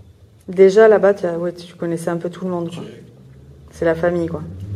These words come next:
Speaker 2: quand je suis rentré direct, j'avais tous mes collègues.
Speaker 1: Ok. Alors, fais voir ton tatouage, là.
Speaker 2: Ça.
Speaker 1: C'est quoi, ce tatouage ?
Speaker 2: Ça, c'est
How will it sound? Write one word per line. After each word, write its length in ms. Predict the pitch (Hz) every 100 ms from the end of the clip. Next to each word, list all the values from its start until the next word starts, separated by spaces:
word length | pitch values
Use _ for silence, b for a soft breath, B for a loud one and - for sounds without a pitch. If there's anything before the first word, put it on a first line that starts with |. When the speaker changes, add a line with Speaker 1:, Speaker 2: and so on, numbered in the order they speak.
| 104 104
Speaker 2:
quand 120 | 107 107
je 40 |
suis 80 | 110
rentré 340 | 110 - 110
direct, 360 | - - 101 92 -
j'avais 480 | - - - - -
tous 100 | 113
mes 80 | 117
collègues. 1600 | - 113 - - - - - _ _ _ - - - - - 202
Speaker 1:
Ok. 240 | 180 - 180 - - - B B B
Alors, 200 | 185 185
fais 100 | 226
voir 160 | 220 226
ton 140 | 214
tatouage, 500 | 196 190 196 190 190
là. 140 | 170 185 - - - - _ _ _ _ _
Speaker 2:
Ça. 100 | - - - _ _
Speaker 1:
C'est 160 | - 190
quoi, 160 | 190
ce 120 | 185 185
tatouage ? 460 | 170 170 175 175 - - - - -
Speaker 2:
Ça, 180 | - 127
c'est 200 | - -